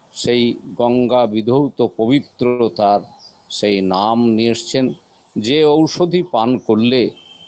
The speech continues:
মানুষের রোগ, শোক, জরা, ব্যাধি, মানুষের সমস্ত কিছুকে দূরীভূত করে দিতে পারে। তাই তিনি বললেন, "নাম নিরতি ভাঙল যেই,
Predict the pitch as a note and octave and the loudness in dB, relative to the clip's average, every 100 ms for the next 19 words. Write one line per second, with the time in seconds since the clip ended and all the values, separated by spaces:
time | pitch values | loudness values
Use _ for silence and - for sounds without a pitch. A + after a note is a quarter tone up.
0 | - A2 A#2 A#2+ - A2+ F#2 F2 A#2 C3 | -6 -2 0 0 0 2 2 2 2 2
1 | G2 F#2 - C3+ C#3+ G2 F2+ E2 G2+ A2+ | -2 -6 -4 0 0 0 -4 -6 -2 0
2 | A#2 A#2 E2 D#2+ A2 B2 A2 G2+ - _ | 2 2 -2 -2 0 0 0 -2 -4 _
3 | _ - - G2+ G2+ G2+ - G#2+ F#2+ - | _ -20 -8 -4 -2 -2 -4 -6 -6 -6
4 | - B2+ C#3 - A#2+ - G#2+ - F#2+ G2 | -2 0 -2 -4 -6 -4 -6 -6 -6 -4
5 | F2+ E2 A2 B2 A2+ A2+ G#2 - F#2+ F#2 | -4 -2 -2 0 -2 -4 -4 -2 -2 -2
6 | E2+ F2 F#2 E2 E2+ D#2 B1+ - _ _ | -4 -6 -8 -4 -2 -2 -4 -10 _ _
7 | _ A#2 A#2+ A#2+ B2 A2+ F2+ G#2 A#2+ A#2+ | _ -4 -4 -2 -2 -2 0 0 0 0
8 | A2+ G2+ G2+ A2 A#2 A#2+ A2+ A#2+ A#2+ B2+ | 0 0 0 0 2 2 2 2 0 0
9 | - A#2+ F2 G#2 A2+ A#2 A#2 A2+ G2+ A2+ | -2 -4 -4 -2 0 0 0 0 0 0
10 | A#2+ | 0